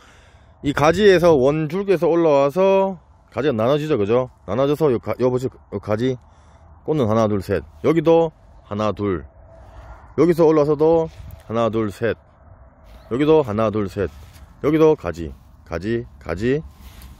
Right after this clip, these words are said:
여기도 이쪽으로. 이쪽도 잘 보세요. 이쪽도 이렇게. 그죠? 이쪽도 이렇게. 자, 이렇게 해서 전체적으로 봤을 때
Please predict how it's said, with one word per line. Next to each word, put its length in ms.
여기도 400
이쪽으로. 440
이쪽도 340
잘 140
보세요. 280
이쪽도 580
이렇게. 380
그죠? 260
이쪽도 580
이렇게. 380
자, 100
이렇게 300
해서 680
전체적으로 460
봤을 260
때 360